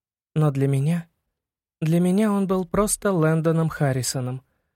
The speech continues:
мальчиком, который разбил мне сердце и так и не оглянулся на прошлое.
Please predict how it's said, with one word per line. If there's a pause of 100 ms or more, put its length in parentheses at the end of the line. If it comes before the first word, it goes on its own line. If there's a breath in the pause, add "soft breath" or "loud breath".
(100)
мальчиком,
который
разбил
мне
сердце
и
так
и
не
оглянулся
на
прошлое.